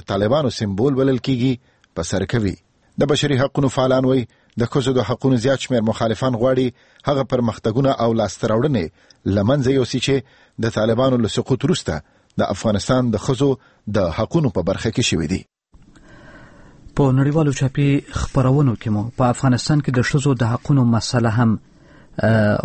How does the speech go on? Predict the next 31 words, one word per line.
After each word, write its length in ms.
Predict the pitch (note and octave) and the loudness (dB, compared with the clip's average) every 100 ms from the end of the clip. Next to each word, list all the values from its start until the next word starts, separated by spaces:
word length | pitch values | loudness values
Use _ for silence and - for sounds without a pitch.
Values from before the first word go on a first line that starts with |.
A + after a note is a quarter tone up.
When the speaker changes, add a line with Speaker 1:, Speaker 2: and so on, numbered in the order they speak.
| A#2+ | 2
Speaker 2:
واورېده 440 | C3 C#3+ D#3+ E3+ D#3+ | 4 4 2 0 0
چې 220 | F3+ D3+ B2+ | 0 0 2
دا 60 | B2 | 2
مسله 260 | A#2 - A2 A#2 | 0 0 0 2
هم 160 | G#2+ | 2
څېړل 420 | - - B2+ A2 A2+ | 0 -2 0 2 2
شوې 220 | - G#2 F2+ | 0 0 0
وه. 80 | F2+ - - - - - C#3 | -4 -8 -20 -20 -18 -2 0
بل 120 | F3 | 2
لور 140 | F3+ - | 2 2
ته 80 | F3 | 0
د 60 | D3 - B2 | 0 -2 0
بې 120 | B2+ A#2+ - | 2 2 0
پولې 180 | E3+ B2 | 0 0
خبریالانو 640 | - A2+ A2 A2 A2 A2 G#2 | 0 0 2 2 4 2 2
ادارې 400 | G#2 G2+ G#2+ C3 D3 | 0 0 2 2 0
د 40 | C#3 | 0
ښځو 220 | - D3+ D#3 | 0 0 2
د 40 | C3+ | 2
نړیوالې 360 | A2 A2 C#3+ C3+ | 2 2 2 2
ورځې 220 | A2+ G2+ G#2 | 2 -2 -2
په 60 | G#2 | -2
مناسبت 480 | G#2+ G#2 - - G#2+ - - - - | 0 0 -2 -4 -4 -4 -20 -20 -4
د 80 | C#3 B2+ | 2 2
نړۍ 200 | C3+ F3 D#3+ | 4 2 2
له 60 | - | -2
څلورو 360 | - C3+ F3 E3 | 0 2 4 2
کونجونو 420 | - A#2+ C#3+ C#3+ | 2 0 2 0
څخه 220 | C3 - B2 | 0 0 2
لس 140 | C3+ - | 2 0
ښځینه 300 | B2 - A#2 | -4 0 0